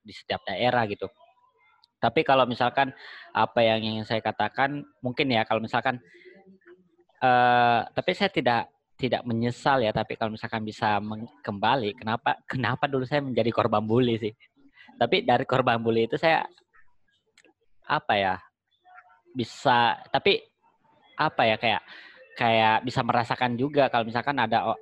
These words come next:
ada, ada orang atau anak-anak yang terkena bully juga, tapi itu sih pengalaman juga sih, tapi,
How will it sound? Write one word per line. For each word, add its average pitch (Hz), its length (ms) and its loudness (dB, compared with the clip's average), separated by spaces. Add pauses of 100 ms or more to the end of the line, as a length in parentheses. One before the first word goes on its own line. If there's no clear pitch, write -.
ada, 117 320 0
ada 110 240 -4
orang 120 400 -4
atau 110 160 -6
anak-anak 107 640 -4
yang 104 160 -4
terkena 104 320 -8
bully 101 240 -6
juga, 113 320 -6
tapi - 240 -10 (640)
itu - 160 -6
sih 131 240 -4
pengalaman 104 560 2
juga 104 240 -2
sih, 107 160 -8
tapi, - 320 -12